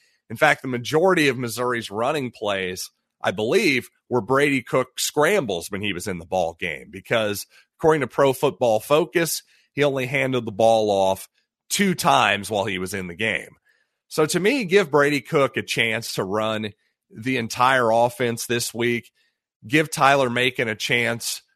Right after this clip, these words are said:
to just watch and, and prepare as the backup quarterback this week, and only use him in case of an injury type emergency. That would be my plan for this week.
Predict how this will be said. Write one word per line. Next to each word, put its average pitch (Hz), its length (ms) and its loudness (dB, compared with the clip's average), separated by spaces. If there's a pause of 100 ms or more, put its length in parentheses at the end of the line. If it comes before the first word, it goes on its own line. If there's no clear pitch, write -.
(140)
to 101 80 -10
just 95 260 -10
watch 123 600 2
and, 90 180 -4
and 87 140 -14
prepare 123 640 -2 (320)
as 127 240 2
the 123 100 -2
backup 120 540 0
quarterback 120 600 0
this 120 220 -6
week, 117 300 -6
and 104 100 -6
only 135 300 -2
use 127 340 -2
him 117 380 -4
in 104 160 -8
case 110 580 -2 (300)
of 107 300 -4
an 101 100 -2
injury 110 800 -2 (220)
type 98 400 -2 (140)
emergency. 85 840 -8
That 117 180 0
would 117 140 -4
be 113 120 0
my 98 280 0
plan 82 440 -8
for 87 140 -10
this 82 300 -10
week. - 440 -12